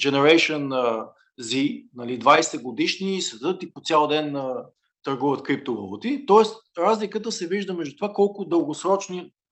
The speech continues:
си да-, за колко дълъг срок си дал парите си някъде.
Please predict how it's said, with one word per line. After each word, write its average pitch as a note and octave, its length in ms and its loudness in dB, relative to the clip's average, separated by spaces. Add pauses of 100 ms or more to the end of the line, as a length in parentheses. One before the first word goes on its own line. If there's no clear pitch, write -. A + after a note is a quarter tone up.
(140)
си - 240 -8
да-, E3+ 200 4
за D3 220 -8
колко G#3+ 320 0
дълъг F#3 320 2
срок G3+ 260 -4
си - 140 -10
дал F3 220 4
парите D#3 360 0
си F#3+ 400 -8
някъде. A#2 440 -2